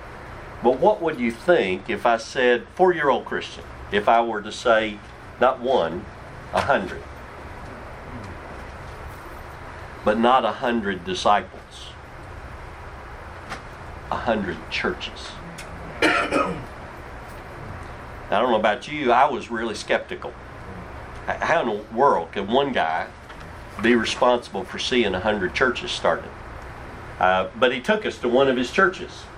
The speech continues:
that he started. And, uh, it was tough getting there. We were going up and down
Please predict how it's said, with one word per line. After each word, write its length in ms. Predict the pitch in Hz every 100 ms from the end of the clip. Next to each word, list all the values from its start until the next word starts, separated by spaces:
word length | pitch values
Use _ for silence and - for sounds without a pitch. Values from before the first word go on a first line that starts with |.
| -
that 160 | 107
he 100 | 98
started. 560 | 87 - 92 95 107 151 - - - - - - -
And, 300 | 107 110 107
uh, 240 | 101 101 107
it 200 | 135 180
was 260 | 120 101 - -
tough 320 | 165 143 - 117
getting 320 | 123 - 92
there. 280 | 92 95 98
We 240 | 113 135
were 200 | 127 110
going 560 | 95 123 127 120 117 117
up 240 | 117 -
and 160 | 101 101
down 460 | 110 117 107 101